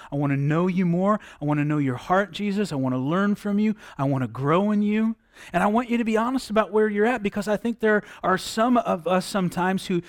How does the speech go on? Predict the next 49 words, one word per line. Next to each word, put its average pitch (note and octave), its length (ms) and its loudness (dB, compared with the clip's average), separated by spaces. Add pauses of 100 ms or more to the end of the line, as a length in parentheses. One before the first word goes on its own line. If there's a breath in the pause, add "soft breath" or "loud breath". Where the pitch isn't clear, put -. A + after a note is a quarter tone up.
(240 loud breath)
who G#3 80 0
we'd G3 240 2
say, G3+ 220 4
"No, G#3+ 220 2
I'm G#3+ 100 2
not G#3 160 4
a - 20 2
legalistic G3+ 720 2
person. A3+ 420 0
I'm E3+ 140 2
not F3 160 4
a, C#3+ 100 4 (240 loud breath)
I'm D3 60 -10
cer-, G#3+ 240 -2
I F3 140 -2
don't F#3+ 100 2
have G3+ 140 2
a D#3+ 40 2
pharisaical F#3 680 0
heart. A3 340 2
I'm, D#3+ 160 2 (220 loud breath)
it's D#3 160 -8
not F#3 160 2
about F3 280 0
religion." F#3 720 0 (280 loud breath)
But D#3 100 -8
the E3 60 -6
fact F3 400 0
is, A3 200 0
if F3 140 -6
you E3+ 140 0
really F#3+ 260 4
evaluate F3 540 0
it, E3+ 100 0
there's C#3+ 160 -4
more E3+ 180 0
religion E3+ 420 -2
in E3+ 120 0
your D3 80 -2
life C#3+ 300 -2
than D3+ 100 -6
there D3 140 -2
is C#3+ 120 -4
relationship. D3 920 -4 (720)
And E3 120 0
that F3 120 2
it's D#3+ 200 -2
often, F#3 580 0
oftentimes, F3+ 960 0